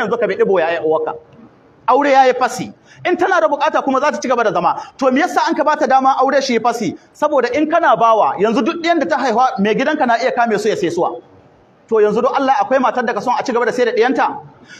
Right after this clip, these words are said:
Don haka Barira tana samun inci, sai ta faɗa ma mijinta.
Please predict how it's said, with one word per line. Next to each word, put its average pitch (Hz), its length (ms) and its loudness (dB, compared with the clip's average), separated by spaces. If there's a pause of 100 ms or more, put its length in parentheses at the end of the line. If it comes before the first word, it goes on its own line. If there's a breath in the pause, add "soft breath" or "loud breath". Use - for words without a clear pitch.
Don 240 220 2
haka 311 240 2
Barira 269 420 2
tana 294 220 2
samun 269 320 0
inci, 349 580 0 (360)
sai 233 120 -2
ta 254 100 -2
faɗa - 260 -2
ma 190 80 -2
mijinta. 185 360 -2